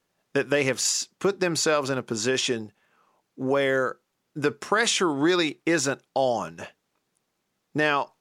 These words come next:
every team wants to win their conference. You wanna win the regular season? Sure you do. You wanna win the conference tournament? Sure you do.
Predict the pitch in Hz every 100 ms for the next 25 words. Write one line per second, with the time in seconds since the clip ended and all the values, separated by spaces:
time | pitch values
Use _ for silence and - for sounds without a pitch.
0 | - 214 226 240 - 214 185 147 139 165
1 | 160 - 147 127 147 147 120 120 113 110
2 | _ _ _ _ _ _ 127 135 - 120
3 | 110 - 180 - - _ _ _ _ _
4 | - 127 123 127 127 131 120 123 123 113
5 | - 123 143 180 180 _ - _ _ -
6 | - 233 247 113 87 - _ _ _ _
7 | _ _ _ _ _ - 120 120 135 135
8 | 143 143 156 151 147 - 156 165 196 -
9 | - 220 233 135 101 -